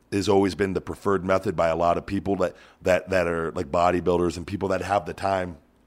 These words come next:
Uh, I always like trying to get everything done at once, and sometimes I told you, like, I'm doing the two, two sessions right now where I do my workout and, like, a little bit of elliptical stuff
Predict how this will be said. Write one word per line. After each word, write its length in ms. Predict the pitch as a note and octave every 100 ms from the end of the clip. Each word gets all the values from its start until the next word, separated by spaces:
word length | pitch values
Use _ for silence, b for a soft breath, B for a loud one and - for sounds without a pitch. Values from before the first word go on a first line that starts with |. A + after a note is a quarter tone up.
| _ _ _ _ B B B B
Uh, 220 | E2+ D#2 -
I 140 | B2 C#3
always 220 | C#3+ B2
like 120 | A2
trying 200 | - A2
to 40 | G2+
get 140 | G#2
everything 260 | G2+ G2 F#2+
done 180 | G2
at 100 | F#2
once, 320 | F2 G#2 A2 -
and 140 | F2+
sometimes 440 | - G#2 A2+ A2
I 60 | F#2+
told 260 | F2+ G#2 F2+
you, 140 | G#2+
like, 160 | F#2 E2+
I'm 100 | F#2
doing 220 | F#2+ F#2
the 80 | E2+
two, 400 | - A#2+ A2 - B B B B B
two 220 | - D3 D3
sessions 480 | - A#2+ - G#2+
right 140 | G2+ G2
now 180 | A2 G2+
where 160 | G2
I 100 | F#2+
do 380 | F#2 G#2 G2+ F2+ b b
my 220 | F2+ G2+ G2
workout 480 | F#2+ A2+ A#2+ A#2
and, 100 | G2+
like, 140 | G2 F#2+
a 40 |
little 160 | G2 G2+
bit 120 | G2
of 80 | F2+
elliptical 500 | F2+ G2+ - - A#2+
stuff 420 | - - B2 B2